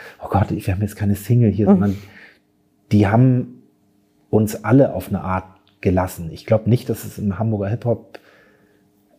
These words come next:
Speaker 1: wirklich A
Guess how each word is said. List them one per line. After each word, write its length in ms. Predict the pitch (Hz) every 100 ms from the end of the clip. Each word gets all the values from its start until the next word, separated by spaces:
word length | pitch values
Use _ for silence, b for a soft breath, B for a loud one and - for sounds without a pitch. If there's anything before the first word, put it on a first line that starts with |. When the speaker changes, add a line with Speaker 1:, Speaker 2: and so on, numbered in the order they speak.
| _ _ _ _ -
Speaker 1:
wirklich 680 | 110 120 101 - - - _ _ _ _ _ _ _ _ _ _ _ _
A 60 | _